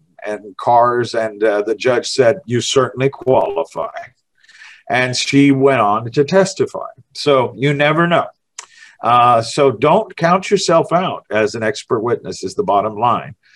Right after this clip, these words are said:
You have the training, the experience, and the knowledge. And I think all of us often minimize our virtues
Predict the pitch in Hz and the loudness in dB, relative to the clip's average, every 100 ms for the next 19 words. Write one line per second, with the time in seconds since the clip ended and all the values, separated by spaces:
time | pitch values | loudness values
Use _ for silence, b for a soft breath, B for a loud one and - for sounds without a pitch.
0 | b b 107 160 214 151 175 165 135 131 | b b 0 4 4 4 0 0 0 -4
1 | - 120 98 87 92 104 95 - 123 120 | -4 -6 -6 -6 -2 -2 -2 -4 -2 0
2 | 120 110 107 98 95 101 73 76 - 95 | -2 -6 -6 -6 -4 -4 -4 -10 -8 -8
3 | 95 - 131 - 113 117 110 101 - - | -6 -4 -4 0 2 2 2 0 -4 -12
4 | _ b b b 117 117 - 113 104 113 | _ b b b 0 0 -4 -6 -6 -2
5 | 135 127 98 65 - - - _ _ _ | -2 0 -2 -6 -12 -16 -18 _ _ _
6 | _ - 104 104 104 95 85 110 123 123 | _ 0 4 4 4 0 0 0 0 0
7 | - 120 110 101 101 92 | -2 0 0 -2 -6 -10